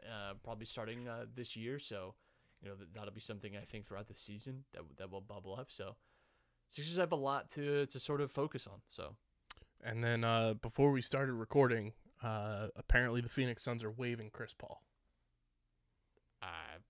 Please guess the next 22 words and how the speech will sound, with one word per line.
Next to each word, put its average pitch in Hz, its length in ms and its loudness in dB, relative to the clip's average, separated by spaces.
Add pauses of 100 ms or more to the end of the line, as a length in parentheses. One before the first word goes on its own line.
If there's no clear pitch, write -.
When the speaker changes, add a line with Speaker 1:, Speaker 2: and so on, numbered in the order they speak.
(220)
Speaker 1:
shocking. - 300 -12 (1200)
Speaker 2:
Apparently 120 360 4
it's, 107 180 0
like, 107 200 -2
part 127 340 4
of 117 360 0
the, 107 320 -4 (420)
the 110 80 -10
new 131 180 -2
C 143 260 0
B 127 200 -2
A 127 300 2
and, 120 140 -6
like, 110 200 -10
how 127 180 -2
things 127 280 -4
are 120 260 -4
potentially 123 420 -2
gonna 113 140 -2
shake 117 320 4
out, 117 240 8
but 98 120 -4